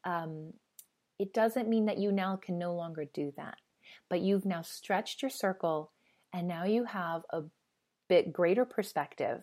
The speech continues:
to see, do I want to do that? Does that habit, does that pattern, does that tendency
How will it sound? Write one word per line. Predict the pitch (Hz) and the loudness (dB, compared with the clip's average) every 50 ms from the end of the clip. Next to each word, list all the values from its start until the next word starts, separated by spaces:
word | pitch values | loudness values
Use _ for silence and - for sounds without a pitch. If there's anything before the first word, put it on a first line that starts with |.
| - _ | -10 _
to | - 180 | -8 -8
see, | - - 175 170 165 165 170 _ - | -2 0 0 0 0 -2 -4 _ -4
do | 226 233 | -4 -2
I | 220 233 | 0 0
want | 240 233 220 - 214 208 247 294 330 - | -2 -2 -2 -4 -6 -6 -6 -8 -10 -2
to | - 233 | -2 -2
do | 196 - 131 104 - | -2 0 -8 -8 -8
that? | - - - _ _ _ _ _ _ _ _ _ _ _ _ _ | -12 -16 -16 _ _ _ _ _ _ _ _ _ _ _ _ _
Does | - 226 220 247 269 - - - _ _ | 6 6 8 8 6 4 -4 -16 _ _
that | 208 196 190 202 - - - - - | 2 2 2 2 -2 -6 -10 -4 0
habit, | 220 208 214 220 190 151 - - - _ | 0 2 2 2 0 0 -2 -2 -6 _
does | - 185 190 220 240 233 - _ | -2 0 2 2 0 -2 -4 _
that | - 196 190 185 - _ _ | -2 -2 -2 -2 -6 _ _
pattern, | - - 190 190 202 180 156 143 147 160 - | -10 -6 -4 -4 -2 -4 -4 -6 -8 -4 -2
does | - - 226 233 - _ | 0 0 0 -2 0 _
that | 226 226 240 240 - _ | 2 4 4 2 -2 _
tendency | - - 180 170 160 165 170 - - 185 185 190 | -10 -6 -4 -4 -4 -4 -6 -4 -2 -2 -2 -2